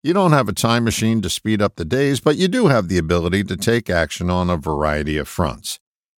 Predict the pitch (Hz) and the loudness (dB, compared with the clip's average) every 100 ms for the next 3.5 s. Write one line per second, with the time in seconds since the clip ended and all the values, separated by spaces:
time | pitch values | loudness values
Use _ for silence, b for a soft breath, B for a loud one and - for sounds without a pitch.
0 | _ 85 - 127 190 - 101 82 80 90 | _ -6 0 2 2 2 2 2 0 0
1 | 85 85 - 80 - 165 180 127 - 85 | 0 0 -2 -4 0 0 0 -4 -4 -2
2 | 92 123 113 107 113 107 98 98 95 87 | 0 0 0 0 2 2 2 2 2 -2
3 | 95 - 107 90 | -4 -2 0 0